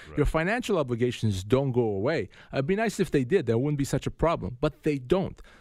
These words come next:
Speaker 2: So it's because of that that I, that, that I, I, I have to get involved in many situations, 'cause staying at home and not getting paid is often not an option.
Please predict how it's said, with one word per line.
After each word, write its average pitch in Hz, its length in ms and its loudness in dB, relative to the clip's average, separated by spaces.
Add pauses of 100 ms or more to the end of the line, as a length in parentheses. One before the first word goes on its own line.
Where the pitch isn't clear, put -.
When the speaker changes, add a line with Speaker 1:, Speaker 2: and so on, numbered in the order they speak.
Speaker 2:
So - 260 -2 (100)
it's 139 180 -2
because 175 460 0
of 123 180 -2
that 92 240 -2
that 123 160 0
I, 113 80 -2 (100)
that, 120 200 -4 (400)
that 135 100 0
I, 127 160 -2
I, 123 140 -4
I 123 160 -4
have 151 240 -2
to 135 80 -4
get 120 160 0
involved 156 360 0
in 143 60 0
many 110 160 0
situations, 107 600 -4
'cause 131 180 0
staying 190 440 -2
at 156 60 0
home 147 240 -2
and 120 160 -2
not 156 220 -4
getting 151 240 -2
paid 165 220 -2
is 120 120 -6
often 156 380 -2
not 139 240 0
an 156 80 0
option. - 420 -4